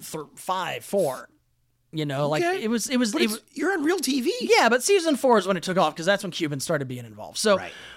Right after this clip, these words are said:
Speaker 1: uh, we <laughs> get to the second location. Jake doesn't show up till midway through the second location. I'm like,
Speaker 2: Son.
Speaker 1: "All right, man, I need Crafty. Go get some." Okay. He doesn't come back. We go to the next location. He finally comes back. He's carrying the water.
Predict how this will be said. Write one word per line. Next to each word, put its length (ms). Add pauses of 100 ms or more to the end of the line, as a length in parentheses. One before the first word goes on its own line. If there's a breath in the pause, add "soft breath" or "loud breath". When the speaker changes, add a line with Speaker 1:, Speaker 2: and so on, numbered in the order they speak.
(140)
Speaker 1:
uh, 220
we 260
<laughs> 840
get 140
to 60
the 60
second 220
location. 520 (240)
Jake 340
doesn't 280
show 220
up 100
till 140
midway 260
through 160
the 60
second 220
location. 480
I'm 80
like, 120
Speaker 2:
Son. 100
Speaker 1:
"All 60
right, 120
man, 240
I 80
need 140
Crafty. 600 (540 soft breath)
Go 320 (300)
get 180
some." 380 (480)
Okay. 500 (880 soft breath)
He 120
doesn't 180
come 160
back. 300 (960)
We 80
go 120
to 120
the 100
next 340
location. 340
He 40
finally 240
comes 160
back. 180
He's 220
carrying 600
the 60
water. 440